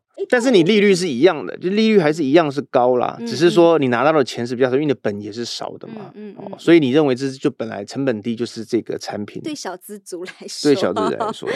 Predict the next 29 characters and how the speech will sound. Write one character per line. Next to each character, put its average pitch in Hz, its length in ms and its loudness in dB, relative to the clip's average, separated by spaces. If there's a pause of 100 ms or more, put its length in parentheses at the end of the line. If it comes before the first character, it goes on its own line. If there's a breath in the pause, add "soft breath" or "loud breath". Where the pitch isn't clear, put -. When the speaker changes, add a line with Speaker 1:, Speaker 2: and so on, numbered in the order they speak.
(100)
Speaker 2:
<laughs> - 240 -4
差 170 140 0
一 160 100 0
万 160 160 4
块 151 160 0
差 156 240 -4
很 110 260 -6
多 139 220 8
了， 131 120 4
Speaker 1:
对。 117 80 4
Speaker 2:
对 - 20 4
不 113 80 0
对？ 110 260 2 (120)
Speaker 1:
<laughs> - 160 -14
嗯。 220 280 -16 (480 loud breath)
Speaker 2:
OK， 101 400 -4 (560 soft breath)
我 160 100 4
们 180 100 4
刚 247 100 2
刚 254 80 -2
讲 143 160 0
了 120 60 0
蛮 127 200 0
多 175 280 6
所 127 180 2
谓 151 80 8
的 135 100 6
这 143 140 2
个 107 380 2